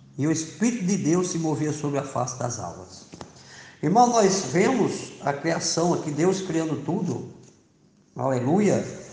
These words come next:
A parte da natureza que eu vou falar agora, que é o primeiro ponto da mensagem, aleluia, nesse momento. São três pontos que eu vou falar,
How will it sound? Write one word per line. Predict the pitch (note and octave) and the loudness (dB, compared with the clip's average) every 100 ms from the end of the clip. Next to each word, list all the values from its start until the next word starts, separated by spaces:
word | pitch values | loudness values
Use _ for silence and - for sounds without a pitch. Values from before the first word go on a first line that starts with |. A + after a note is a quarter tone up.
| - - - - - _ - - | -20 -20 -20 -20 -20 _ -14 -2
A | C3 | -2
parte | B2 - F3 E3+ - | 0 2 2 2 0
da | C#3 C#3+ | 0 2
natureza | D3 D3 C3+ B2 D#3 F#3 C#3 | 4 2 2 4 4 4 2
que | - - | 0 0
eu | B2+ | 0
vou | C3 | 0
falar | B2+ A#2 A#2 | 0 2 2
agora, | G#2 B2 D3+ | 4 4 4
que | C#3 | 2
é | C#3 | 0
o | |
primeiro | C3+ C#3 G#3 G#3 - | 2 4 6 6 4
ponto | C#3 F#3+ G#3 - A2 - - - _ _ _ - - _ _ _ | 4 4 4 0 -2 -6 -16 -20 _ _ _ -20 -20 _ _ _
da | - C#3 | 0 2
mensagem, | D#3 C#3 - C3+ D#3+ F3 - G#2+ - - - - - | 4 4 4 6 6 4 2 -4 -10 -18 -20 -20 -6
aleluia, | B2+ D3 A#2+ C3 D#3+ | 2 4 6 6 4
nesse | C#3+ D3 C3+ | 4 0 0
momento. | C3 A2+ C3+ F3 - - - - _ | 0 2 2 0 -2 -10 -20 -20 _
São | - C#3 | -2 0
três | C#3 F3+ A3 | 4 4 4
pontos | - C#3+ F#3+ A3+ E3 A#2+ - - - - _ | 2 4 4 4 2 -2 -4 -12 -18 -20 _
que | A#2+ | 0
eu | |
vou | C3+ | 2
falar, | C#3 B2 A#2 D3 E3 - | 2 4 4 4 2 -4